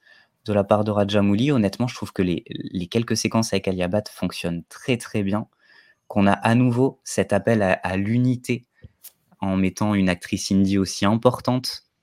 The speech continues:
euh, dans, dans ce film-là. Et, euh, honnêtement, je trouve que émotionnellement, c'est une des scènes les,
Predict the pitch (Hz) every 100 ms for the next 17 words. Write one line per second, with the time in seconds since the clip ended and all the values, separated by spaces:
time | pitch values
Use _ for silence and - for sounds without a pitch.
0 | - 92 87 87 87 92 95 92 - 95
1 | - 95 - 98 98 98 110 165 _ _
2 | - - - _ _ - 87 85 85 82
3 | 82 - 95 85 82 113 127 101 - 107
4 | - 87 95 92 - 90 85 107 123 87
5 | 82 85 - 98 87 -